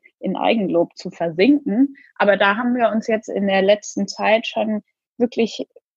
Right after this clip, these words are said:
gute Partner auch, ähm, an Bord geholt, aber auch eben eine Routine entwickelt, die, die es uns erlaubt, dann wirklich tolle, tolle Sachen, ähm, vor Ort zu machen. Zum Beispiel waren wir jetzt in der, unsere letzte Veranstaltung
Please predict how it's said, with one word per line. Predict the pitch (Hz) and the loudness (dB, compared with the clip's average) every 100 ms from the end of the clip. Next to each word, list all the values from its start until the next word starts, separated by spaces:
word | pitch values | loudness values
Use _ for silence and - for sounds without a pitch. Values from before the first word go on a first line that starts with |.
| _ 202 | _ 2
gute | 262 254 240 | 2 2 -2
Partner | - 269 285 - 311 302 294 | -2 0 0 2 2 2 0
auch, | 254 262 - | 2 0 -2
ähm, | - 220 226 226 233 _ _ | -4 0 2 0 0 _ _
an | 233 233 | -2 0
Bord | 220 220 - | 2 2 -2
geholt, | 233 240 233 226 | -2 0 0 0
aber | 202 220 214 | 2 2 4
auch | 202 202 _ _ _ - | 4 4 _ _ _ -4
eben | 208 208 202 196 | -2 0 -2 0
eine | 208 190 | 0 2
Routine | 208 202 - 262 254 | 0 0 4 6 6
entwickelt, | 220 220 214 208 - 208 202 - _ _ _ _ | 2 0 0 -4 2 2 2 -2 _ _ _ _
die, | 208 214 208 190 214 | -2 2 2 2 -4
die | 208 | 0
es | 196 190 | 0 0
uns | 196 202 | -4 0
erlaubt, | 190 190 208 208 | 2 4 2 2
dann | 196 190 190 _ _ _ | 0 0 -6 _ _ _
wirklich | - 220 226 208 - | -2 -2 0 -4 -4
tolle, | - 208 214 | 0 2 2
tolle | 214 196 190 | 2 4 4
Sachen, | 185 185 - 185 175 - | 4 2 -2 -4 -4 -6
ähm, | 175 170 175 - | -6 -4 -6 0
vor | 180 | 2
Ort | - 175 - | 4 2 -2
zu | 180 | -6
machen. | 170 170 220 214 | -6 -6 -8 -6
Zum | - | -4
Beispiel | 190 - 180 | -2 -2 -2
waren | 185 185 | -4 2
wir | 180 | 4
jetzt | 180 - | 4 -2
in | 185 | -4
der, | 175 170 175 180 190 _ | -2 -2 -2 -6 -12 _
unsere | - 196 190 | -6 -4 0
letzte | 190 226 - 214 | 2 0 -2 -8
Veranstaltung | 220 214 - 202 196 208 | -6 -6 -4 -4 -4 -8